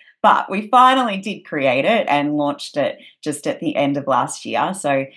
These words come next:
um, it, it's our system that we call Time Boss, so that, that powers o-, everything in our business. Um, and, and I guess what the advantage of, of getting that later in the business, um, life cycle was that, you know, I had a lot of years of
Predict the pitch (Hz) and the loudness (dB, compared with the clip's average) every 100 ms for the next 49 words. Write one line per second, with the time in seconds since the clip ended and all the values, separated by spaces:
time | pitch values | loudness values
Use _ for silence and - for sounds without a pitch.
0 | _ _ 139 139 135 131 127 - 151 147 | _ _ 0 2 0 -2 -4 -2 -6 -2
1 | 147 143 147 - 143 127 135 139 135 127 | -4 -2 -6 -4 -4 -4 -6 -8 -6 -4
2 | 131 214 370 - 156 127 - - 143 - | -2 -2 -2 -6 -6 -6 -8 -10 -10 -10
3 | - 123 131 139 131 - - - - 147 | -8 -4 -2 -2 -6 -10 -10 -6 -4 -2
4 | 147 147 190 254 190 131 131 139 - 330 | -2 -4 -6 -6 -4 -6 -8 -10 -6 -8
5 | 381 - - - - 156 143 - - - | -8 -16 -20 -12 0 2 4 2 0 0
6 | 180 180 - 233 247 247 254 262 - 240 | 0 -2 -2 0 0 0 -4 -4 -10 -18
7 | - 208 185 - 196 185 180 165 170 170 | -8 0 0 0 -2 -2 2 0 0 -2
8 | 165 156 151 170 156 - 156 151 151 143 | -2 0 -2 -8 -12 -2 0 2 0 0
9 | 131 - 160 190 220 175 147 143 139 135 | -2 0 0 2 0 0 0 -2 -6 -6
10 | 139 135 - - 139 131 127 127 131 131 | -6 -6 -10 -4 -2 -2 -2 -2 -4 -4
11 | 139 143 151 143 143 135 - 127 - _ | -6 -4 -6 -4 -6 -6 -4 -4 -6 _
12 | _ _ _ - 202 190 190 190 180 175 | _ _ _ -6 -2 0 0 0 2 4
13 | 165 165 160 151 147 - 143 | 4 2 0 -2 -2 -6 -12